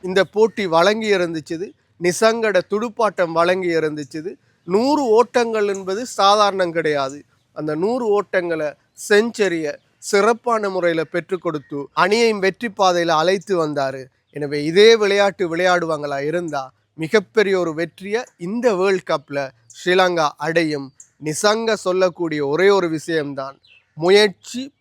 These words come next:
பயிற்சி, வெற்றி. இதுதான் எல்லாருடைய வாழ்க்கையிலையும் இருக்க வேண்டிய விஷயம். நாங்க எந்த விஷயமா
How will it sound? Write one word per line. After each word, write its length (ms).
பயிற்சி, 540
வெற்றி. 400
இதுதான் 480
எல்லாருடைய 580
வாழ்க்கையிலையும் 640
இருக்க 340
வேண்டிய 240
விஷயம். 360
நாங்க 180
எந்த 120
விஷயமா 400